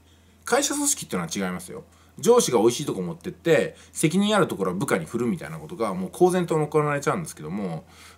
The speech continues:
ただね、こう、フリーランスでやる、個人でやるってことは、あの、こすいやつとの付き合いを断ることができるんですよ。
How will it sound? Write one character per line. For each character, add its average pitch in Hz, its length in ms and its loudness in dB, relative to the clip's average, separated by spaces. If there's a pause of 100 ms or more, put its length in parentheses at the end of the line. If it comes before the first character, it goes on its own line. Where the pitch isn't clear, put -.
た 165 120 2
だ 107 100 -2
ね、 90 100 -8
こ 170 200 4
う、 151 40 -2
フ 170 100 -4
リ 254 120 -4
ー 233 40 -4
ラ 139 80 0
ン 104 60 -4
ス - 80 -10
で 92 60 -4
や 87 80 -6
る、 - 80 -8
個 208 140 -2
人 175 180 -2
で 80 80 -6
や 82 60 -6
る 90 60 -8
っ - 20 -8
て 82 160 -14
こ 78 100 -18
と 104 100 -10
は、 98 340 -2 (400)
あ 98 60 -12
の、 92 200 -6
こ 214 140 -2
す 254 160 2
い 285 60 0
や 110 120 0
つ - 120 -10
と 113 100 -2
の 95 80 -2
付 - 160 -8
き 143 80 0
合 117 40 0
い 92 40 0
を 85 40 -12
断 277 340 0
る 254 60 -2
こ 104 80 -4
と 180 60 -6
が 165 80 -8
で 160 80 -12
き 160 80 -12
る 156 80 -18
ん - 40 -20
で - 40 -20
す - 80 -16
よ。 - 80 -20